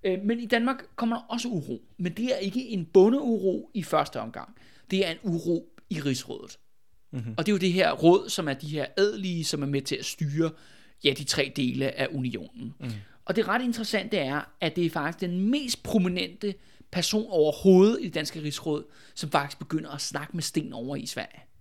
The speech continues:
Speaker 2: Okay.
Speaker 1: Og ser, skal vi indsætte, skal vi have en anden monark? Ham der, kong Hans. Øh, ud med ham, ikke?
Speaker 2: Mhm.
Speaker 1: Øh, og den her, øh, han er det her, det, der hedder Rif-, rigshofmester.
Speaker 2: Okay.
Speaker 1: Øh, og, og det svarer nærmest, han er de-, departementschef for det hele.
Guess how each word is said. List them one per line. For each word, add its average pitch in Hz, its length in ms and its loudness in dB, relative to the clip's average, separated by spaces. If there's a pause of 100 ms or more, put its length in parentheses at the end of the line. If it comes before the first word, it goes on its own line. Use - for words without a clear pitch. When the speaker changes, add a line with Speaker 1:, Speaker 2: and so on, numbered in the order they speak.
(360)
Speaker 2:
Okay. 113 220 -8 (100)
Speaker 1:
Og 151 100 0
ser, 151 160 -2 (360)
skal - 200 -10
vi 123 160 -4
indsætte, 131 500 -6
skal - 160 -10
vi - 60 -18
have 131 160 -8
en 151 80 -2
anden 139 140 -4
monark? 117 420 -6 (240)
Ham 143 140 -6
der, 143 120 -2
kong 139 220 -8
Hans. - 260 -14 (220)
Øh, 151 180 -2
ud 180 120 -4
med 175 140 -8
ham, 117 200 -8
ikke? 214 140 -2 (240)
Speaker 2:
Mhm. 113 240 -8 (160)
Speaker 1:
Øh, 165 180 0
og 156 140 -2
den 233 120 6
her, 247 260 4 (140)
øh, 143 220 6
han 185 180 2
er 190 100 6
det 190 180 2
her, 196 120 2 (200)
det, 196 120 0
der 202 60 6
hedder 185 220 2
Rif-, 233 340 6 (200)
rigshofmester. - 1500 0 (460)
Speaker 2:
Okay. 127 220 -4 (200)
Speaker 1:
Øh, 151 180 12 (100)
og, 143 360 8
og 151 100 0
det 202 100 2
svarer 156 320 4
nærmest, 151 320 -6
han 165 180 -2
er 156 360 0
de-, 196 560 -2
departementschef 165 540 2
for 143 80 -6
det 135 100 -6
hele. 87 200 -14